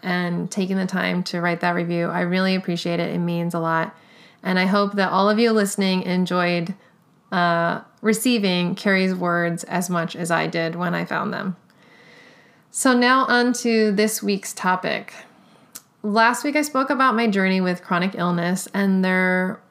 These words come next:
was a time when my paternal grandfather, when he was still alive, I was on more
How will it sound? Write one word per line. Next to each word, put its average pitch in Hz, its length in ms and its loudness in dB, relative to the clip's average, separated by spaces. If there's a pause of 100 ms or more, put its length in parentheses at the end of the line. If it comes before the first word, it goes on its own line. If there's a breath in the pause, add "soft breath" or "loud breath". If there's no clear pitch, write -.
was 208 240 0
a 170 60 -2
time 196 760 0 (880 soft breath)
when 214 680 4 (100)
my 214 800 2
paternal 233 360 0
grandfather, 185 800 0
when 208 180 0
he 196 160 2
was 185 140 -2
still 196 300 -2
alive, 165 540 -2 (500 soft breath)
I 226 240 4
was 240 200 0
on 185 240 2
more 196 540 0